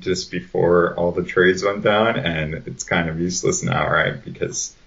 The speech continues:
just the whole thing shook up. But I think I still have to give credit to Milwaukee as, I guess, the favorite to come out of the East, just because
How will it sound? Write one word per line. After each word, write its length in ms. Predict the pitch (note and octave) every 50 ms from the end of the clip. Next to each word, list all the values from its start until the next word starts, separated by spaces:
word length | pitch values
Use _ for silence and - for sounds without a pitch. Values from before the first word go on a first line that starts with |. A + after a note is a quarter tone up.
| - _ - - _ - D2
just 220 | C2+ - - -
the 100 | - -
whole 260 | - - F2 F2+ F2 -
thing 240 | - F2 E2+ E2+
shook 300 | E2+ - - F#2+ F#2 -
up. 340 | G2+ A2 A2 - - - -
But 400 | - E2+ E2+ E2 E2 D#2+ - - - _ - - - - - - - _
I 120 | F#2+ F#2 G2
think 360 | G#2 - - C3+ C3+ - -
I 60 | A#2
still 420 | A2+ - - - - - A2 G#2+
have 260 | G#2+ G#2 G2 - - -
to 60 | F#2
give 260 | F2+ F2+ F2 - -
credit 260 | - F2 F2 F2 E2+ -
to 100 | - F2
Milwaukee 680 | D#2+ D#2 D2+ D2+ D2+ D2+ D#2 E2+ - - A1+ - - -
as, 520 | - - D#2+ D#2 D2+ D2+ - - - - - - _ _ _ _ _ _ - - - - _ _ _ -
I 140 | - - F2
guess, 300 | E2+ F2 E2+ E2 - -
the 120 | - E2+
favorite 540 | - - - G2+ A2+ A2+ - - - - -
to 80 | - -
come 180 | - - E2+
out 140 | E2+ D#2+ E2
of 100 | E2 D#2
the 80 | D#2+ D#2+
East, 320 | D#2+ E2 E2 - - -
just 180 | - - - -
because 500 | - - - - F#2 E2+ E2+ - -